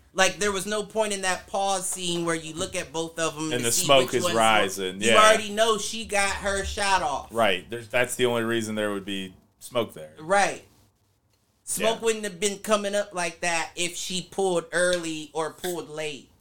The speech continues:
Speaker 2: Right.
Speaker 1: She pulled on time. That's why it was going straight up like that.
Speaker 2: Yep. No, I agree. What'd you think about the, uh, the, the swerve at the end?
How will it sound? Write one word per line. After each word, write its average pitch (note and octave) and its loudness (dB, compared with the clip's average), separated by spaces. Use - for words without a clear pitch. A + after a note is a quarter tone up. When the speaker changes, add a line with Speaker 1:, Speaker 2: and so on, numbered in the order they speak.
Speaker 2:
Right. - -10
Speaker 1:
She E3 -12
pulled G#3 2
on F3 0
time. E3 -2
That's C#3+ -10
why D#3 -2
it D3 -8
was C#3+ -12
going D#3 -2
straight E3 -2
up E3 -2
like C3 -6
that. F#2 -6
Speaker 2:
Yep. G3 0
No, G2 -4
I G2+ 4
agree. F#2 -4
What'd C3 -2
you C3+ -2
think B2+ -2
about A#2 4
the, A2+ 2
uh, G#2 4
the, F#2+ -2
the F#2+ -10
swerve G#2+ -4
at G2 -6
the F#2+ 0
end? F2+ -4